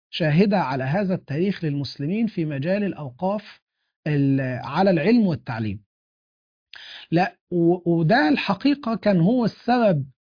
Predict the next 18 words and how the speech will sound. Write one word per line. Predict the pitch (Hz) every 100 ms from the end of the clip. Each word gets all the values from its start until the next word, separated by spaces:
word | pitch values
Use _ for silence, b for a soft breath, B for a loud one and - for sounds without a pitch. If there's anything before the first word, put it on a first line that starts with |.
| _
أحد | 240 - 208 170 -
أهم | 151 170 285 233
أسباب | 185 156 185 208
نهضة | 190 180 165 -
هذه | 143 139
الأمة، | 143 104 101 104 _ _ _ _ _ _
وهو | 143 143 226 240 247 233 - _ _
وجود | 175 175 170 185 269 254 170
مؤسسات | 175 156 147 - 123 202 220 202 202
تعليمية | 160 127 135 147 170 220 220 220 214 - _ b b b _ _ _ -
كبيرة | 175 160 208 226 233 247 _ _ _
وكثيرة | 175 185 180 185 - 226 233 233 233 233 _
ومنتشرة | 165 170 180 175 175 233 226 254 240 226 b b b
ومكفية | 175 196 196 - - 262 254 226
ماديًا، | 208 156 196 196 123 - _ _ _ _ _ -
لأنك | 170 226 233
لا | 226
يمكن | 226 285 311 247 240 233 226